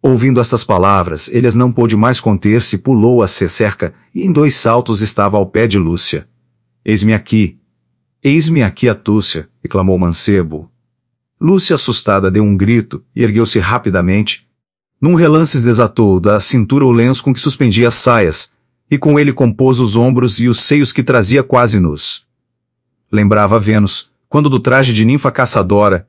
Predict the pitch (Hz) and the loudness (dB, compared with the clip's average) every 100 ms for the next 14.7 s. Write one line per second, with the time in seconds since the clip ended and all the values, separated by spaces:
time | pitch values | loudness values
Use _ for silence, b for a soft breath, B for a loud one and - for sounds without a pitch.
0 | _ 127 127 110 - 160 165 165 156 - | _ -6 -2 -2 0 0 0 0 0 0
1 | 135 - - 113 95 80 76 _ _ _ | -2 0 0 0 -2 -6 -14 _ _ _
2 | - 180 196 - 190 147 156 - 156 151 | -2 0 0 0 2 2 2 0 -2 0
3 | 123 117 123 127 113 98 120 131 110 113 | 0 2 0 0 0 2 2 2 2 2
4 | 117 120 95 117 110 123 131 110 120 120 | 2 0 0 0 2 2 2 2 0 0
5 | 117 117 104 123 117 117 120 117 110 - | 2 2 2 0 2 2 2 0 -2 -4
6 | _ _ - 127 127 - 180 156 - 95 | _ _ -4 -2 0 2 0 0 0 2
7 | 113 120 101 90 - 123 117 98 92 95 | 2 2 2 0 0 0 0 0 0 -2
8 | - 98 95 104 120 95 82 - - - | -2 -4 -2 -2 0 0 -2 -4 -8 -8
9 | _ _ _ _ _ _ _ - 151 92 | _ _ _ _ _ _ _ -4 0 2
10 | 87 95 117 80 98 98 98 - _ _ | 2 2 2 2 0 0 -4 -8 _ _
11 | _ _ - 107 95 127 113 113 110 107 | _ _ -4 -2 2 2 2 2 2 2
12 | 95 104 101 92 87 87 87 - 123 135 | 0 0 2 0 0 -2 -2 -2 0 0
13 | 123 107 135 143 131 98 113 107 113 101 | 0 2 0 0 0 2 2 0 -4 -4
14 | - 127 - 87 71 76 | -2 -2 0 -2 -4 -10